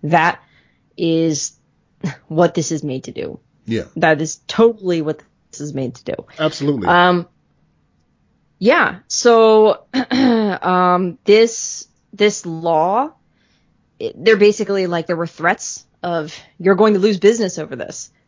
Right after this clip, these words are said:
Speaker 1: For those who don't know, uh, Georgia and Atlanta area and everything, huge, huge filming area.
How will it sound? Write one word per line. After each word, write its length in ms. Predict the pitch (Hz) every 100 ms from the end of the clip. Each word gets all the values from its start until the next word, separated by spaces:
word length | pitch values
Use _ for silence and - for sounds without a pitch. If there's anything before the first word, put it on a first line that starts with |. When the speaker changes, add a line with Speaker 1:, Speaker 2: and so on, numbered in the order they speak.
| _ _ _ _
Speaker 1:
For 100 | -
those 160 | 170 156
who 60 | 156
don't 120 | -
know, 460 | 226 294 285 277 - _ _ _ _ _
uh, 340 | - 170 160 -
Georgia 760 | 180 180 247 349 220 180 175 190
and 160 | 180 160
Atlanta 440 | 123 185 226 220
area 260 | 185 185 180
and 60 |
everything, 380 | 175 175 170 160 _ _ _ _ _ _ _
huge, 1040 | - - 262 302 302 247 170 135 - - _ _
huge 480 | - 214 170 - -
filming 480 | 175 160 151 131
area. 460 | - 80 76 -